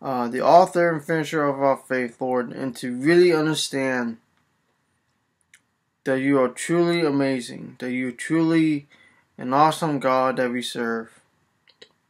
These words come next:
And, uh, fathers, pray that let your word not return void, and, uh, I pray that you give me words to say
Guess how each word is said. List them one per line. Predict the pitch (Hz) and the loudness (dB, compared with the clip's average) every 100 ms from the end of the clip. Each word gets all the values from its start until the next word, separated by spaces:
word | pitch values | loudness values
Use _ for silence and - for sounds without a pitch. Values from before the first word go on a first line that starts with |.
| _ _ _ _ _ _ _ | _ _ _ _ _ _ _
And, | - 156 143 | -4 0 2
uh, | 135 123 117 _ _ _ - - - _ - | 2 0 -2 _ _ _ -20 -20 -20 _ -2
fathers, | 170 160 165 160 147 135 - - _ _ _ - - - | 4 6 8 6 4 -4 -14 -18 _ _ _ -20 -20 -20
pray | - - 165 | -6 2 4
that | 165 151 | 4 2
let | 147 151 | 2 -2
your | 151 | -4
word | 131 147 156 147 | -2 2 2 2
not | 147 143 | 2 0
return | 131 139 127 | -4 -6 -6
void, | 123 147 170 170 | -4 2 4 4
and, | 151 127 123 | 0 -2 -4
uh, | 120 117 113 | -4 -6 -8
I | 123 | -10
pray | - 151 147 | -6 -4 0
that | 147 | 0
you | 139 | 0
give | 139 | -2
me | 135 | -4
words | 120 127 139 147 | -4 -2 -2 -2
to | 135 | -6
say | - 139 143 147 | -6 -2 -2 -4